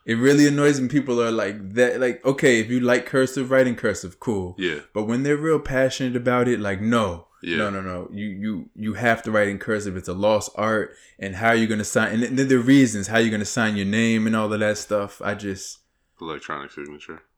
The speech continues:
Speaker 1: Electronic signature. Look, my cursive, I did learn cursive. I was born in eighty-six. They were still teaching cursive in the early nineties.
Speaker 2: Yeah.
Speaker 1: Um, I learned cursive. I forgot how to write it. I can't write in cursive now. If I write in cursive now, it would be useless 'cause it would be a lot slower than my print writing.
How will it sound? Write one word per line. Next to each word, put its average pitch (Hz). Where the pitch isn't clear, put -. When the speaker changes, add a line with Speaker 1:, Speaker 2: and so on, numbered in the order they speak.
Speaker 1:
Electronic 107
signature. 123
Look, 101
my 110
cursive, 123
I 139
did 135
learn 110
cursive. 95
I 92
was -
born 107
in 95
eighty-six. 101
They 107
were 110
still 107
teaching 92
cursive 90
in 90
the 80
early 90
nineties. 92
Speaker 2:
Yeah. 87
Speaker 1:
Um, 92
I 101
learned 101
cursive. 98
I 95
forgot 98
how 104
to 98
write 101
it. 110
I 101
can't 123
write 101
in 98
cursive 98
now. 107
If 98
I 117
write 135
in 123
cursive 123
now, 120
it 95
would 101
be 104
useless 98
'cause 98
it 92
would 95
be 98
a 92
lot 104
slower 104
than 95
my 90
print 87
writing. 67